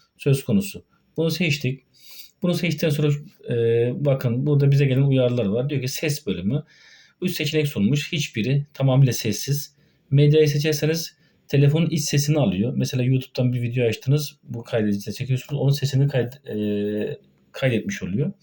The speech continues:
Yani sesli bir şekilde görüntülü kayıt, kayıt alıyor. Medya ve mikrofon yaparsanız hem iç ses hem de telefonun için sesini,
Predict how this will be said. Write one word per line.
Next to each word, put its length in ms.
Yani 100
sesli 320
bir 40
şekilde 260
görüntülü 380
kayıt, 340
kayıt 240
alıyor. 340
Medya 280
ve 80
mikrofon 400
yaparsanız 640
hem 240
iç 160
ses 360
hem 120
de 140
telefonun 380
için 220
sesini, 440